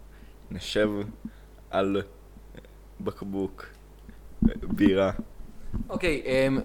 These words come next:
Speaker 2: בחדשות אחרות, אה, הודיעו לנו כרגע שיצא האפליקציה של אייל גולן, ואני קורא לה נק-, <laughs> שתיים נקודה אפס. מה אתם אומרים על זה, חברים? זה הודעה מצמררת, לפי דעתי.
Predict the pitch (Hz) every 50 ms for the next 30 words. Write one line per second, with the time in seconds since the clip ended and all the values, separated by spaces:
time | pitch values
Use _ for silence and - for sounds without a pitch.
0 | 143 127 143 135 135 127 - 151 143 143 - 202 220 214 156 151 143 165 165 156
1 | - - - - - - - - - 139 135 127 127 127 123 - - - - -
2 | - - - 151 147 123 175 202 226 220 180 160 147 - 151 147 175 170 151 160
3 | 165 175 - - - - - - - - - 139 127 123 123 120 - - - -
4 | - - 135 131 - - 165 175 185 190 170 - - - - - - 135 120 -
5 | 127 - - 135 135 135 - 190 190 190 - - 160 139 120 110 - - - -
6 | - - 147 135 131 131 139 147 165 165 147 156 147 151 160 160 156 147 - -
7 | - - 139 135 135 131 131 147 165 165 165 165 147 156 160 170 180 185 160 -
8 | - - - - 135 135 131 - - - - - - - 190 147 - 185 180 -
9 | - - 180 175 185 196 196 185 180 - - 175 170 151 151 170 165 160 165 170
10 | 165 165 151 143 147 160 170 - - - 208 208 - - - - - 170 185 233
11 | 247 - - 220 190 180 170 160 156 170 185 190 190 175 151 - 139 123 - 135
12 | 127 110 139 135 151 165 170 147 127 - - - - - - 135 131 165 185 202
13 | 196 - - - - - 165 165 175 160 - 135 156 170 196 - - - - -
14 | 165 170 165 - - - 156 160 170 156 131 127 156 180 185 185 160 127 110 -
15 | - - 139 131 131 - - 143 139 151 135 131 - - 147